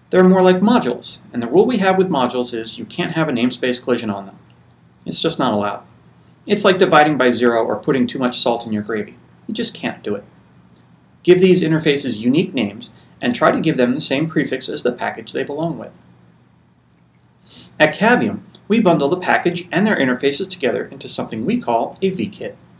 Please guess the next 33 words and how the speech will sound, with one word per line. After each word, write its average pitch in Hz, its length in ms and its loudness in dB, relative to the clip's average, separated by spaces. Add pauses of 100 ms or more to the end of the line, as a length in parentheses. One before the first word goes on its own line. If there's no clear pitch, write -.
(800)
Vkits 254 380 4
contain 123 460 -2
all 165 180 2
of 190 80 0
your 180 140 0
code 104 320 -4 (220)
that 131 180 -2
may 185 260 2
ever 131 200 2
be 139 100 -8
used 117 280 -2
in 160 100 0
more 117 140 -2
than 113 140 -4
one 147 160 -6
test 202 240 -8
bench. - 320 -12 (1040)
Since - 260 0
our 131 180 6
gravy 180 360 2
vkit 113 460 -6
can 123 160 -4
be 117 60 -4
used 123 260 2
for 127 100 -8
both 113 280 -2
chicken 151 320 -4
pot 135 220 -4
pies 120 360 0
and 110 180 -10
turkey - 280 -2
pot - 260 -10
pies, 104 380 -8